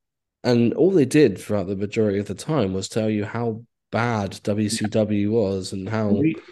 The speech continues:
Speaker 2: it really wasn't. Like, I,
Speaker 1: It really,
Speaker 2: I,
Speaker 1: yeah, it was good.
Speaker 2: I'm a Friday night T N T after Cartoon Network. I don't know what it was in the U K.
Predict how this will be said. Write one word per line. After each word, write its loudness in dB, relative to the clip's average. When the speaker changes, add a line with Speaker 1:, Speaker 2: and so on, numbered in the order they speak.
Speaker 2:
it 0
really 4
wasn't. -2
Like, -2
I, 2
Speaker 1:
It 8
really, 6
Speaker 2:
I, 4
Speaker 1:
yeah, 4
it -10
was -10
good. 0
Speaker 2:
I'm 4
a -2
Friday 2
night 2
T 0
N -2
T -2
after -4
Cartoon -2
Network. -6
I -6
don't 4
know 6
what 4
it -4
was -4
in -6
the -8
U -4
K. -2